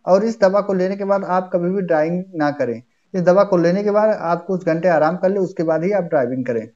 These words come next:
दोस्तों, चलिए जानते हैं कि टेबलेट को किस कंपनी द्वारा बनाया गया है, इसका प्राइस क्या है,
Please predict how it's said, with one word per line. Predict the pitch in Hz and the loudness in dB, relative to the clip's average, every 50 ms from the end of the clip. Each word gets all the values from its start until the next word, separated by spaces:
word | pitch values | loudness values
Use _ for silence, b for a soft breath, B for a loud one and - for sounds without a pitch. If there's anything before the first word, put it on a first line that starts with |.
| - | -4
दोस्तों, | 165 175 170 - 214 | -4 -4 -2 -2 -2
चलिए | 185 196 202 196 | 0 2 4 4
जानते | 196 196 196 196 240 | 4 4 4 4 4
हैं | 233 233 | 4 4
कि | 226 226 | 2 2
टेबलेट | 226 196 185 190 214 220 220 220 220 220 220 220 220 | 0 0 2 4 2 2 4 4 4 4 4 2 0
को | - 214 214 208 | 0 0 0 0
किस | 208 - 214 - | -2 -6 -12 -4
कंपनी | - 202 180 175 180 190 | -2 -2 0 0 0 0
द्वारा | 196 190 185 180 190 | 2 4 4 4 4
बनाया | 180 180 160 160 165 180 190 | 4 2 2 2 2 2 2
गया | 185 196 202 190 | 2 2 4 4
है, | 196 185 | 4 2
इसका | 180 190 - 180 | 0 -2 -4 -4
प्राइस | 175 - 165 170 185 185 | -2 0 2 2 2 0
क्या | 185 - 196 | 0 0 2
है, | 180 190 185 | 2 2 2